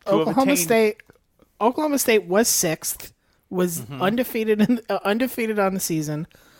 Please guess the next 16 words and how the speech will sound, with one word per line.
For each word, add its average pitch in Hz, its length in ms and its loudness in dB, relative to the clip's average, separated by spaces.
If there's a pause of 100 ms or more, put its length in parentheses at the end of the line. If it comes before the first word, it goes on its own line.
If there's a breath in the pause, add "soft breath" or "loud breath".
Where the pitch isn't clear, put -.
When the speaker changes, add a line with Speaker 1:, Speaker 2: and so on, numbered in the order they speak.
(260 soft breath)
Speaker 2:
lost, 190 720 0 (200)
as 196 220 2
we've 202 180 0
already 220 240 4
said, 208 500 0 (100)
a 170 100 -4
very 233 540 2
unlucky 196 460 -2
game 160 480 -6 (760 soft breath)
to 220 180 2
a 214 40 4
Texas 262 380 0
team 269 220 0
that 254 100 2
played 302 260 2
well, 180 460 0